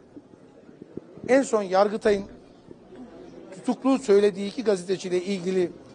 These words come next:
terör bağını, teröristlik bağını çok net bir şekilde ortaya koyduğu bir süreç var. Aynı zamanda daha önce Mersin'deki yaşanan olay söz konusu. Bir tek cümle söylemedi. Yıllardan beri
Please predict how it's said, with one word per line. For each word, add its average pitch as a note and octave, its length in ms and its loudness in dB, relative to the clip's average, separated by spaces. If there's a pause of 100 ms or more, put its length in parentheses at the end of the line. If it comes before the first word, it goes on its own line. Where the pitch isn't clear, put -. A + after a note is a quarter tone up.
(300)
terör A3 360 8
bağını, F3+ 320 6 (560)
teröristlik F#3 640 -2
bağını F#3+ 240 6
çok G3+ 240 -4
net A3 180 -2
bir F#3+ 80 -8
şekilde F3 360 -8
ortaya F#3 340 0
koyduğu D#3+ 400 -6
bir E3 80 -6
süreç - 380 -4
var. G#3+ 120 -8 (680)
Aynı B3 220 4
zamanda E3+ 380 -4
daha G3+ 220 6
önce F3+ 180 -2
Mersin'deki G#3 720 0 (380)
yaşanan F3+ 380 4
olay D#3+ 260 2
söz - 240 -12
konusu. A2 240 -18 (180)
Bir B3 80 -2
tek F3 220 -6
cümle D3 240 -8
söylemedi. B2 480 -12 (1300)
Yıllardan B3 520 4
beri D#3 240 2